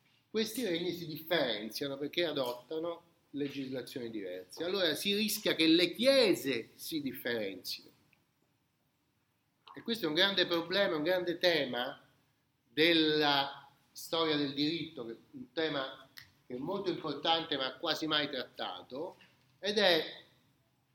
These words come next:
la relazione fra universalismo della Chiesa, ce n'è una sola di Chiesa Cattolica,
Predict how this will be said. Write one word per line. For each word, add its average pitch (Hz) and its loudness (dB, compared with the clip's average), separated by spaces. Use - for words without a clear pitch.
la 151 2
relazione 175 2
fra 147 2
universalismo 190 0
della 123 -4
Chiesa, 165 -2
ce 135 -6
n'è 135 -2
una 156 0
sola 156 0
di 117 -12
Chiesa 113 -10
Cattolica, 107 -8